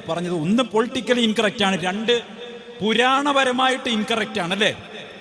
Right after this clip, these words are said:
എടോ, ശിഖണ്ഡി ആരുടെ കൂടെയായിരുന്നു? അത് പാണ്ഡവരുടെ കൂടെയായിരുന്നില്ലേ ശിഖണ്ഡിയെ മുൻനിർത്തി പോരാടിയത്?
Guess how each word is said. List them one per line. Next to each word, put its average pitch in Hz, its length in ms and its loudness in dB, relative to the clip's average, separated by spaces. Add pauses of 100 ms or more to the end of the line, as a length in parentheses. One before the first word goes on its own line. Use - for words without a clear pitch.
(600)
എടോ, 302 100 -2
ശിഖണ്ഡി 277 760 2 (260)
ആരുടെ 247 400 4
കൂടെയായിരുന്നു? 262 480 2
അത് 285 80 -2 (100)
പാണ്ഡവരുടെ 311 540 4
കൂടെയായിരുന്നില്ലേ 269 680 2 (1000)
ശിഖണ്ഡിയെ 294 360 0
മുൻനിർത്തി 277 340 0
പോരാടിയത്? 262 500 2